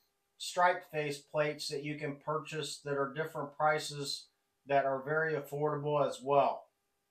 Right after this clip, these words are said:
Not only will your child be safe while he or she is using the notebook at school, but when he or she closes the notebook and puts it in his backpack, now you have a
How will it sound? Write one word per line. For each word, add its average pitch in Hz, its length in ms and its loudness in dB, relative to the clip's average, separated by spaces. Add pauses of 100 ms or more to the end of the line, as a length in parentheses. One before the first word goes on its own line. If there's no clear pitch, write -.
(300)
Not - 80 -2
only 208 360 4
will 170 280 4
your 156 200 -2
child 190 460 2
be 156 160 -8
safe 185 500 0 (580)
while 151 260 6
he 180 260 -4
or 156 120 -2
she 185 280 -4
is 151 260 -4
using 160 320 -8
the 139 80 -2
notebook 160 560 2
at 147 220 0
school, 190 600 4 (280)
but 170 160 4
when 180 120 0
he 208 220 -6
or 247 140 -2
she 240 240 -6 (120)
closes 190 520 4
the 156 100 -4
notebook 160 640 0 (400)
and 147 180 -4
puts 214 280 -2
it 185 100 -4
in 175 120 0
his 160 220 -4
backpack, 170 680 6 (400)
now 180 180 6
you 180 200 -2
have 156 380 2
a 143 160 -6